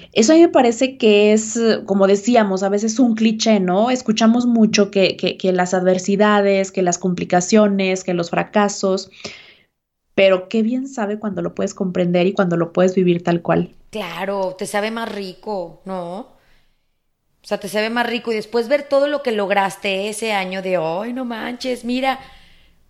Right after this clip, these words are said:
Speaker 2: Te digo, es una gran oportunidad para empezar desde cero. Entonces yo fue lo que dije, "A ver, me voy a replantear mi vida.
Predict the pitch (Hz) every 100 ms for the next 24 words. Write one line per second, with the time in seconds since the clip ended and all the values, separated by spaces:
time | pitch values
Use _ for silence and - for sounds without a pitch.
0 | _ 277 269 285 247 233 277 285 262 240
1 | 247 247 226 208 190 185 185 185 202 185
2 | 180 180 175 185 180 - - - _ _
3 | _ _ _ _ - 190 208 208 196 214
4 | 214 208 190 180 175 170 180 170 175 185
5 | 226 240 196 170 185 185 180 175 156